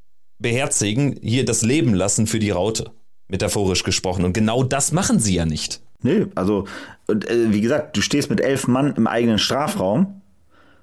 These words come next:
Speaker 2: so, und du lässt zu, dass ein gegnerischer Verteidiger, also wirklich frei zum Kopfball kommt. So. Und dann kann sich Toni Janschke beschweren, dass er da irgendwie sich seine Hand wehgetan hat oder was das da war. Ähm, d-, d-, d-, d-,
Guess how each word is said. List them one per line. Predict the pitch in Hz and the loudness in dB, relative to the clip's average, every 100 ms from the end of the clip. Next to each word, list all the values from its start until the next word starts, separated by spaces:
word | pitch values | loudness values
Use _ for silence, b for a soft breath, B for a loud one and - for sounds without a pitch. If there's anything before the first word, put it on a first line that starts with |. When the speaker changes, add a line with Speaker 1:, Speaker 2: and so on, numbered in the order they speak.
| - | -6
Speaker 2:
so, | 113 127 - - - | -2 0 -2 -4 0
und | 113 113 - - | 2 2 0 -2
du | 107 | 0
lässt | 123 - - | 2 0 2
zu, | 156 | 2
dass | 131 113 120 | 2 0 2
ein | 107 | 2
gegnerischer | 123 - 123 113 - | 0 -2 0 0 -2
Verteidiger, | 107 98 110 117 117 123 - B B B - - - - - - | -2 -2 0 2 2 2 -2 B B B -12 -12 -12 -16 -14 -6
also | 101 107 87 | 0 0 2
wirklich | 113 131 117 - - | 0 0 0 -2 -4
frei | - 95 104 | -4 -2 -2
zum | 123 | 0
Kopfball | 98 147 - 101 | -2 -2 -2 -2
kommt. | 95 76 - - _ _ _ _ _ _ | 0 -2 -4 -14 _ _ _ _ _ _
So. | - - - b b b b b b b | -4 -4 -6 b b b b b b b
Und | 123 123 101 - | -2 0 0 -2
dann | 104 101 | -2 0
kann | 107 123 | 0 0
sich | 120 - - 110 | 2 0 0 0
Toni | 113 117 | 2 2
Janschke | 110 117 131 139 | 2 2 0 0
beschweren, | 104 101 120 117 120 | 0 0 0 2 2
dass | 104 | 2
er | |
da | 101 107 | 2 4
irgendwie | 117 113 | 2 2
sich | 101 - | 0 0
seine | 101 87 | 0 0
Hand | 113 156 | 0 0
wehgetan | 113 92 98 90 98 | 2 2 0 0 0
hat | 131 | 2
oder | 131 117 | 2 2
was | 117 | 0
das | 123 120 | -2 0
da | 120 | 0
war. | 139 170 B B B - | 0 -2 B B B -2
Ähm, | 120 131 135 135 | 2 4 4 2
d-, | - 107 110 | 2 0 -2
d-, | - 107 | -2 -4
d-, | - - 107 | -6 -6 -6
d-, | - - - | -6 -8 -8